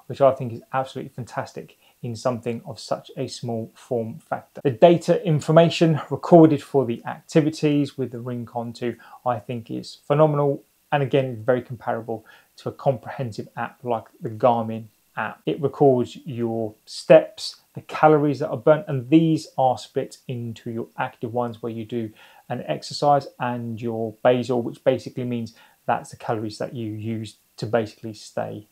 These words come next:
alive. I'm really impressed with not only the hardware of the Rincon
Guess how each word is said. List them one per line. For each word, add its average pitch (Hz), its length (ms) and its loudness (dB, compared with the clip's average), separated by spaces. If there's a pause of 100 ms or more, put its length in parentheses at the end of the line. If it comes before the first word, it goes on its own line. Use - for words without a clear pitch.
(120)
alive. 110 320 -6
I'm 151 140 2
really 160 220 6
impressed 143 520 0
with 123 100 -4
not 143 140 0
only 135 320 2
the 123 100 -8
hardware 131 560 0 (100)
of 117 140 -6
the 120 100 -8
Rincon 117 520 -8